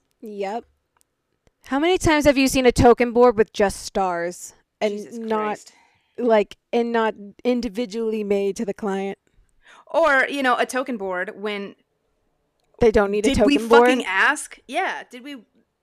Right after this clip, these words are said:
Speaker 2: see if they wanted a token board? Did we see if that's effective? You know, 'cause again, I, I'm not gonna say I am never using a token board again.
Speaker 1: Right.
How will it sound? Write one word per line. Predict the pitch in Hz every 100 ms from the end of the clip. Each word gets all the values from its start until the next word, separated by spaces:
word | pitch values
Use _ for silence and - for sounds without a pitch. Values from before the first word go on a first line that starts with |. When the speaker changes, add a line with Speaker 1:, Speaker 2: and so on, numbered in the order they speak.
| _
Speaker 2:
see | 202 - 269
if | 311
they | 311
wanted | 247 185 240 277
a | 302
token | 311 330
board? | 330 349 359 359 _ _ _
Did | 247
we | 247
see | - 247
if | 302 302
that's | 277 226
effective? | 175 _ - - 311 349 339 _ _ _ _
You | 269
know, | 247 -
'cause | 277 233 -
again, | 254 311 233 214 _ _ _ - _
I, | - _ -
I'm | 254 277
not | 311 311
gonna | 285 247
say | - 294 240 202 202 _ _ _ _ - _ -
I | 269
am | 226 202
never | 196 226 226
using | 208 208 196
a | 160
token | 226 302 247
board | 165 151
again. | 170 139 151 247 302 _ _ _ _ _ _ _ _ _ -
Speaker 1:
Right. | 403 170